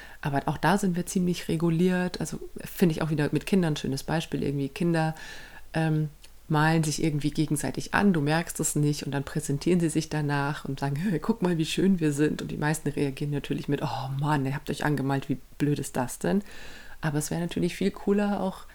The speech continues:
die Schönheit darin zu sehen und den Witz dahinter. Und klar muss man die Kinder irgendwann dann auch wieder sauber machen, aber wie schön ist es, dass sie einfach eine gute Zeit hatten und kreativ geworden sind. Und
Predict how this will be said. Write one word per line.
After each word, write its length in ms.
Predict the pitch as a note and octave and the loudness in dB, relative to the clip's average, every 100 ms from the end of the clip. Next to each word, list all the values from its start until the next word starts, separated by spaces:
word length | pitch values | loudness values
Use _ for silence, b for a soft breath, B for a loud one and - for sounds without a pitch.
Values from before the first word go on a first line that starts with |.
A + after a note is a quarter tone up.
| B - | B -2
die 120 | E3+ | 0
Schönheit 580 | - - G4 A#3 F3 - | 0 0 0 2 2 2
darin 300 | D3 C#3 C3+ | -2 -2 -4
zu 180 | - D#3 | -6 -8
sehen 300 | - - - | -6 -4 -4
und 120 | D3+ | -2
den 220 | F3 F3 | 0 6
Witz 280 | B3+ - - | 6 4 -4
dahinter. 600 | D#3+ C3+ C#3 C3 - - - | -4 -2 -2 -2 -4 -8 -4
Und 360 | D#3+ D#3+ - - | -2 -2 -6 -2
klar 240 | G3+ B3+ | 4 6
muss 180 | A#3 A3+ | 6 4
man 100 | G3+ | 0
die 60 | G3 | 0
Kinder 280 | G3+ F#3+ | 2 2
irgendwann 280 | E3+ D#3+ D3 | 0 -2 -2
dann 140 | C#3 C3 | -4 -4
auch 100 | - | -6
wieder 200 | C3+ C3+ | -6 -4
sauber 320 | C#3+ E3+ D#3+ | -2 -2 -2
machen, 380 | D#3 C#3+ D3 D3+ | -2 -4 -4 -4
aber 280 | C#3+ C#3+ - B B B B B - | -2 -4 -4 B B B B B 2
wie 140 | G3+ | 2
schön 320 | - A#3 B3+ | 4 4 4
ist 160 | A#3+ G#3+ | 4 2
es, 120 | G#3+ | 0
dass 200 | F#3+ E3+ | 0 -2
sie 80 | - | -4
einfach 180 | F3 F3 | -4 -2
eine 100 | F3+ | -2
gute 280 | G3+ G3+ F3 | -2 -4 -6
Zeit 440 | - E3 G#3+ - | -4 0 0 -2
hatten 200 | F3+ F3 | -6 -4
und 100 | F3 | -4
kreativ 580 | - F#3+ F#3 C#4 D#4+ - | -2 -4 0 2 2 2
geworden 520 | F#3 D3+ D3+ - - | -6 -4 -8 -6 -8
sind. 420 | - - - - - | -8 -8 -8 -8 -4
Und 160 | E3+ | -4